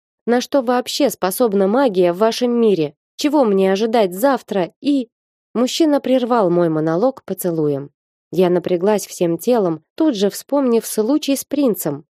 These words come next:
Собралась запротестовать и оттолкнуть, но почему-то сильнее сжала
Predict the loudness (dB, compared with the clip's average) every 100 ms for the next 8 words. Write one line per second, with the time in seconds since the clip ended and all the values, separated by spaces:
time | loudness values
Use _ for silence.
0 | _ -4 -2 0 2 2 0 -4 -4 -2
1 | 0 -2 -2 -4 -4 -2 -2 -4 _ -4
2 | -2 -2 -2 -2 0 2 2 0 -6 _
3 | _ _ -2 0 -2 -2 0 0 0 -4
4 | 0 2 2 2 2 2 0 -2 -2 -2
5 | 0 -2